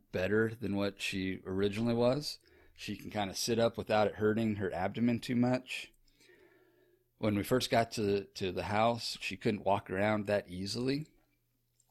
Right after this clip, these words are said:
But now she's getting up and moving around pretty well. But like I said, her,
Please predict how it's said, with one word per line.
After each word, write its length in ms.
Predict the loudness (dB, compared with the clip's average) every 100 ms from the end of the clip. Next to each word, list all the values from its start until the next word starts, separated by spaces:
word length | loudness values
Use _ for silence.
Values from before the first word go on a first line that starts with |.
| _ -12 -4
But 280 | 0 0
now 220 | 0 -2 -2
she's 260 | -4 -4
getting 340 | -2 0 2 2
up 160 | 0
and 100 | -2
moving 300 | -2 -2 0
around 260 | 0 0 0
pretty 200 | -2 0
well. 260 | 4 4
But 320 | 4 0 -2 -4
like 160 | -6
I 20 |
said, 200 | -2 0
her, 300 | 4 6 4